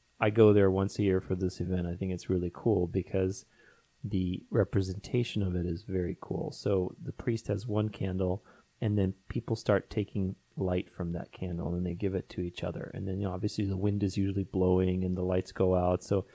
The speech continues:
you have this really dynamic network of people sharing light, you know, from one source, and then it was basically, uh, something that multiplied. So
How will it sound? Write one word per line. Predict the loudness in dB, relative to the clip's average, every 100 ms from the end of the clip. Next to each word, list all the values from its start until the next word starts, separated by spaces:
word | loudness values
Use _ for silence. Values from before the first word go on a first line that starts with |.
| -20 _
you | 0 2
have | 4 4 2
this | 2 4
really | 4 4
dynamic | 4 4 6 4 4 2 0
network | 0 0 2 0 0 -4
of | -8
people | -6 0 2 2
sharing | 0 0 2 4 2 0 -4 _ _
light, | 4 6 4 0
you | -2
know, | 2 0
from | 0 0 2
one | 2
source, | 0 0 2 2 0
and | -4
then | -2
it | -2
was | -6 -4
basically, | 0 0 -2 -2 0 0 -4 _ -20 -20 _ _ -2
uh, | 2 2
something | 0 -2 0 -2
that | -2
multiplied. | -2 -2 -4 -8 -8 -8
So | -2 2 4